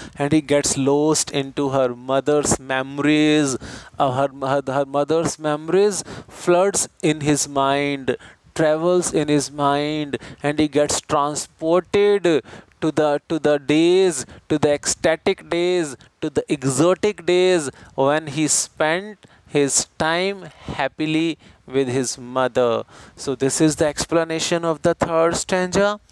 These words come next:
Uh, let's look for the literary devices. A rhyme scheme you can look for on your own, as was explained to you in the first stanza.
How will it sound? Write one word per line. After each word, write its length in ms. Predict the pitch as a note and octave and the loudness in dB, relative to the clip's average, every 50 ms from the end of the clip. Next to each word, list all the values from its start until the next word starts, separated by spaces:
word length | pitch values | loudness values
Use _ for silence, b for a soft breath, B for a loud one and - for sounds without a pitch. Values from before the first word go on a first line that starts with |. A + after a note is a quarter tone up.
| B B B B B B - | B B B B B B -2
Uh, 720 | - C#3+ C3+ C3+ C3+ C3 C3 C3 C3 B2+ B2 A#2+ - C#3+ | 0 0 2 2 2 0 0 -2 -4 -8 -10 -10 -8 -2
let's 360 | C#3 C3+ C#3+ C#3 - - - | 0 0 0 0 0 -2 -2
look 300 | C#3 C#3 D3 D3+ - - | 0 0 0 0 0 -6
for 260 | - - D3 C#3 C3 | -4 -2 0 0 2
the 120 | B2 C3+ C3 | 2 0 0
literary 560 | B2 C3 C#3 - _ - D#3+ F3 F3+ F#3 F#3 | 0 0 -4 -6 _ 0 2 2 4 4 2
devices. 800 | F3+ F3+ F#3 F3 F3 F3 F#3 F#3 - - G3 G3 G3 F#3 - B B B B B B B - | 2 2 2 2 2 2 2 0 2 4 4 4 4 2 -2 B B B B B B B -2
A 120 | - C#3 | -2 0
rhyme 320 | B2 C3+ C#3 C#3+ D#3 E3+ E3+ | 2 2 0 0 -2 -4 -4
scheme 360 | - - - F#3+ F#3+ F#3+ F#3 | -4 -2 0 0 0 0 0
you 140 | F3 F3+ E3+ | -2 -2 0
can 180 | - F#3+ F#3 F3+ | 0 0 0 0
look 200 | F3 F3+ F3 _ | -2 -2 -4 _
for 240 | - - F#3+ F#3 F3+ | -2 0 0 2 2
on 180 | F3+ F3+ F3+ F#3 | 2 0 0 0
your 200 | F#3 F#3 F#3 F3+ | 0 0 2 2
own, 240 | F3+ F3+ F#3 F#3 E3+ | 2 0 0 -2 -2
as 380 | - - D3 D3+ D#3 D3+ C#3+ D3 | -4 -2 0 0 0 -2 -4 -4
was 200 | D3 D3+ D3 C#3+ | -4 -2 0 0
explained 640 | C#3+ - - - - - E3+ E3+ F3 F#3 F3 - | -2 -2 -4 -6 -2 0 0 0 0 -2 -4 -4
to 60 | G3 | -4
you 180 | F#3+ F#3 F#3 F#3 | -4 -2 -2 -4
in 140 | F3+ F3+ F3+ | -4 0 0
the 140 | F#3 F#3 | 0 0
first 340 | F3+ - - F3+ F#3 F#3 F#3 | 0 0 0 0 2 0 -2
stanza. 580 | - - - F#3 F3+ F3+ F3+ F#3 F#3+ F#3+ F#3+ | -4 -4 -2 -2 -2 -2 0 0 0 0 -2